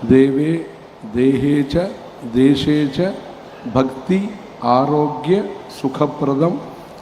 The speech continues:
బుధ పామర సేవ్యంతం శ్రీ జయేంద్రం నమామ్యహం.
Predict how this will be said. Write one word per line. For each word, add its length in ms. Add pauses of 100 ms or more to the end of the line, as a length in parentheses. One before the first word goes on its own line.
(160)
బుధ 280 (600)
పామర 520
సేవ్యంతం 960 (280)
శ్రీ 240
జయేంద్రం 840
నమామ్యహం. 840